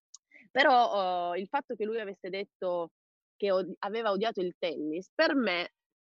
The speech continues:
eh, mi ha un po', è stato un po' un, un, un colpo al cuore, perché io credo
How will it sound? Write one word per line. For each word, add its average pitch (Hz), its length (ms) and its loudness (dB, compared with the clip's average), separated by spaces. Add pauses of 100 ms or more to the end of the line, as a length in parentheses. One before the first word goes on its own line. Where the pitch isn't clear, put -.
(960)
eh, 147 460 -2
mi 240 160 2
ha 247 60 6
un 262 140 6
po', 202 1160 2
è 220 40 -4
stato 247 240 -4
un 247 80 -2
po' 262 260 0
un, 233 220 -6
un, 214 720 -4
un 233 160 -10
colpo 277 340 2
al 233 240 2
cuore, 180 420 -2
perché 240 300 -6
io 330 200 -2
credo 208 640 -2